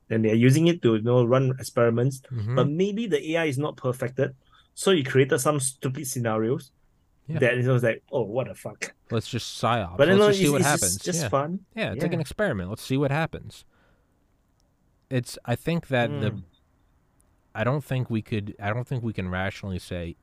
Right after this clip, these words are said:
Speaker 2: if there is a hyper advanced A I. When have they
Speaker 1: Yeah.
Speaker 2: ever not pushed the boundaries? They're
Speaker 1: Yeah.
Speaker 2: always
Speaker 1: Or maybe
Speaker 2: that
Speaker 1: it's,
Speaker 2: far ahead.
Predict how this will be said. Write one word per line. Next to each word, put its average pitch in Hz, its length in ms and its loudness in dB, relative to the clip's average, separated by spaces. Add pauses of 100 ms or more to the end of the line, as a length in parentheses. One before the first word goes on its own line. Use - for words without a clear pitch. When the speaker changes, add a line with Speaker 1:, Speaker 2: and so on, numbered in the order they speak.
(220)
Speaker 2:
if - 400 -8 (200)
there 87 180 -6
is 82 100 -8
a 87 100 -6
hyper 82 360 -8
advanced 82 420 -12
A 87 180 -14
I. 107 240 -20 (1120)
When 117 360 0
have 139 340 2
they 131 160 -2
Speaker 1:
Yeah. 107 140 -2
Speaker 2:
ever 120 220 2
not 101 300 -2 (120)
pushed - 320 -4
the 95 80 -8
boundaries? 95 760 -8 (1160)
They're 117 180 0
Speaker 1:
Yeah. 123 60 -4
Speaker 2:
always 139 300 6
Speaker 1:
Or 135 60 4
maybe 160 120 4
Speaker 2:
that 127 140 2
Speaker 1:
it's, 127 100 0
Speaker 2:
far 117 240 -2
ahead. 123 360 -4